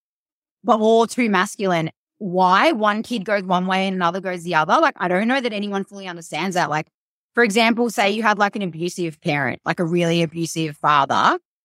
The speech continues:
You could become a really masculine woman who wants to protect herself and never end up in that environment again. Therefore, you're like that. Or you could become a toxic feminine who was never given the opportunity to make decision, make choice.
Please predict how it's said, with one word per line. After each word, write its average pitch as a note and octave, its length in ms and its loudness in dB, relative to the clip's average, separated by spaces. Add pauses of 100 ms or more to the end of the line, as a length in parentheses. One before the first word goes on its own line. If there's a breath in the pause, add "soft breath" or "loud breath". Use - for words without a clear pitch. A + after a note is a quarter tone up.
(180)
You A#3+ 220 4
could C#4+ 280 2
become G#3 420 2
a F#3+ 60 0
really G3 240 0
masculine F#3 600 -2
woman F3+ 260 -2
who G3+ 120 -2
wants E3+ 260 2
to E3 80 -8
protect E3+ 400 -4
herself D#3+ 400 0
and E3 100 -2
never D#3 240 0
end E3 140 2
up D#3+ 140 2
in D#3+ 100 -2
that D3+ 100 -2
environment D3+ 560 0
again. C#3+ 480 -10
Therefore, D#3+ 480 0
you're D3+ 120 -2
like D3 260 -2
that. C#3+ 200 0 (120)
Or G#3+ 460 4 (360)
you G#3 160 0
could C4 180 0
become A#3 280 0
a G#3+ 40 0
toxic A3+ 440 -6
feminine G3+ 320 2
who F#3 80 2
was F3 100 -2
never G3 300 4
given A3 240 -6
the G#3 100 2
opportunity G3 500 -2
to E3+ 100 -2
make F3 260 0
decision, E3+ 480 -4
make D#3+ 240 2
choice. F3+ 580 -4